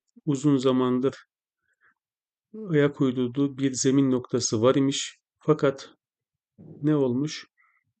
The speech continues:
O zeminden aşağılara düşmüş. Aşağılara düştükten sonra tekrardan, e, bu zeminin içerisine dahil olmuş arkadaşlar.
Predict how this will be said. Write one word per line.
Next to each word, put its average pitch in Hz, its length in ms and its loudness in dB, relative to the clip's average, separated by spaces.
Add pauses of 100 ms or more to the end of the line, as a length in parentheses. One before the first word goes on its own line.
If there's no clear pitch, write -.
O 151 100 4
zeminden 131 640 2
aşağılara 131 680 0
düşmüş. 127 540 -4
Aşağılara 151 520 0
düştükten 151 520 -2
sonra 147 420 0
tekrardan, 143 720 2 (760)
e, 127 420 0
bu 208 340 -4
zeminin 131 600 2 (600)
içerisine 127 760 0
dahil 123 480 0
olmuş 120 640 -4 (100)
arkadaşlar. 123 720 -6